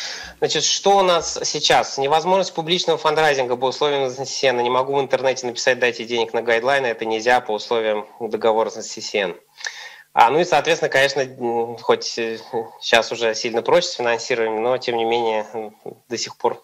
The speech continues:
не так просто. Э, про наших партнеров скажу, не могу не сказать. Это фонд «Живой», основной наш партнер Вика Гаджанова, которая, э, собственно, основное количество гайдлов,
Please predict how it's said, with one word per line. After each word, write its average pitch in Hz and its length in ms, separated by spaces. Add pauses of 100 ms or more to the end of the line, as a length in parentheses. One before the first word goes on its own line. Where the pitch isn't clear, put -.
не 113 120
так - 240
просто. 98 360 (520)
Э, 104 540 (1000)
про 127 160
наших 165 380
партнеров 135 720 (1400)
скажу, 110 460
не 113 100
могу 113 200
не 104 80
сказать. 180 260
Это 139 200
фонд 123 260
«Живой», 135 260
основной 127 300
наш 110 120
партнер 135 480 (120)
Вика 139 300
Гаджанова, 135 540
которая, 113 640 (240)
э, 104 560
собственно, 104 560
основное 107 560
количество 104 400
гайдлов, 104 400